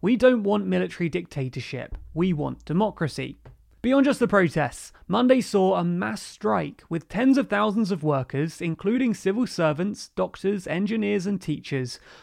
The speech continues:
walking out in protest. These protests and strikes took place despite the junta blocking internet access for twenty-four hours in an attempt to stop protesters from organising and communicating.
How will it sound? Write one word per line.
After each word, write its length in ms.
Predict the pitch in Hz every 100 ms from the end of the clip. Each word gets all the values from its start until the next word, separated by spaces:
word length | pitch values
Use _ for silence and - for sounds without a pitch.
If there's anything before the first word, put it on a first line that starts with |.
| _
walking 400 | 165 240 - 220
out 200 | 160 139 -
in 140 | 131
protest. 800 | - 277 220 160 127 - - - _ -
These 280 | 185 277 -
protests 640 | 226 247 - 247 233 -
and 140 | 220
strikes 520 | 202 - 156 139 - -
took 260 | 233 226
place 380 | - 139 131 -
despite 540 | - 202 - 220 269 240
the 100 | 214
junta 460 | 156 160 151 143
blocking 400 | 135 165 196 220
internet 380 | 208 247 214 165
access 500 | 135 143 - 139 123
for 80 | -
twenty-four 600 | - 175 214 247 202 160
hours 420 | 139 127 123 -
in 140 | 165 240
an 80 |
attempt 420 | 269 190 180 180 -
to 80 |
stop 340 | - - 233 -
protesters 720 | 185 170 - 139 - 139 127
from 180 | 135 208
organising 760 | 262 214 196 190 165 180 175
and 280 | 156 135 131
communicating. 840 | 160 262 254 185 139 131 123 120